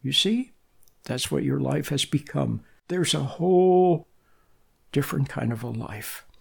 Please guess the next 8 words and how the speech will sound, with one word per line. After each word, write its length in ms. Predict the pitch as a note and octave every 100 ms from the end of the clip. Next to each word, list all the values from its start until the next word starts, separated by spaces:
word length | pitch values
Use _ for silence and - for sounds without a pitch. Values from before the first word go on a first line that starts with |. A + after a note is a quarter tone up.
| _ _ _ _ _ _ -
that, 160 | A#2+
instead 380 | C3 - - F3
of 140 | E3
revolving 580 | C#3+ C3 C3+ D3+ D3+ D3
around 520 | C3 A#2+ C#3 C#3 C#3 - -
stimulus 760 | - - E3+ F3 E3+ D#3+ C#3+ D3
and 160 | B2+
response 800 | A#2+ - - E3+ G3 F#3+ F#3+ -